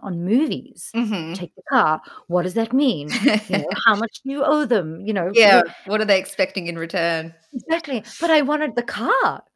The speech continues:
Speaker 1: Chelsea, I wanted the car.
Speaker 2: I mean,
Speaker 1: And
Speaker 2: how
Speaker 1: I'd
Speaker 2: fabulous.
Speaker 1: I'd worked so hard as a performer for the car. But then I was like,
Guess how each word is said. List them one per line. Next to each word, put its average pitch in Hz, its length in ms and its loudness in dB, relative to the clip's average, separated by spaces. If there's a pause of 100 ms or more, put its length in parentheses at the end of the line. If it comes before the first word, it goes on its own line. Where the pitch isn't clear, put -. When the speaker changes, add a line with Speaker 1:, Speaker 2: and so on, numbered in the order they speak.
(200)
Speaker 1:
Chelsea, 339 400 -4
I 285 100 2
wanted 311 300 -2
the 262 80 0
car. 214 640 -2 (280)
Speaker 2:
I 233 40 -10
mean, 269 100 0
Speaker 1:
And 277 80 4
Speaker 2:
how 254 140 4
Speaker 1:
I'd 233 100 -2 (100)
Speaker 2:
fabulous. - 720 -4 (540)
Speaker 1:
I'd 247 200 0
worked 285 260 -4
so 226 120 -2
hard 208 840 0
as 220 160 -8
a 196 100 -6
performer 247 800 -6
for 202 160 -14
the 190 100 -10
car. 330 600 -10 (460)
But 240 140 -2
then 320 180 -4
I 285 140 -2
was 202 180 -6
like, 165 180 -10